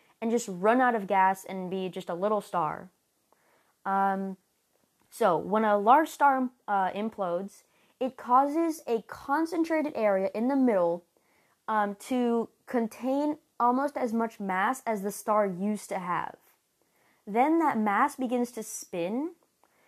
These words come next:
and its gravitational force, um, caused by the mass it has, will, uh, pick up nearby debe-,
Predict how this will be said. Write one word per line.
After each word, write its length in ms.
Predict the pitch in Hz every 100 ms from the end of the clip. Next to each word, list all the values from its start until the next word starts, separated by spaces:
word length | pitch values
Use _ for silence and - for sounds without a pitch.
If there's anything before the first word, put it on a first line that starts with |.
| _ _
and 140 | 254 254
its 100 | 240
gravitational 880 | - 226 262 285 254 262 - 262 233
force, 800 | - 185 180 254 339 - - - -
um, 180 | 208 202
caused 320 | - 220 226
by 160 | 214 202
the 100 | 185
mass 380 | 170 151 202
it 60 | 269
has, 420 | 226 262 285 - _ _ _ _ -
will, 360 | 247 247 233 - _
uh, 320 | 214 208 185 175 _ -
pick 200 | - 254
up 180 | 277 262
nearby 540 | 214 220 233 214 208 202
debe-, 480 | 190 175 240 240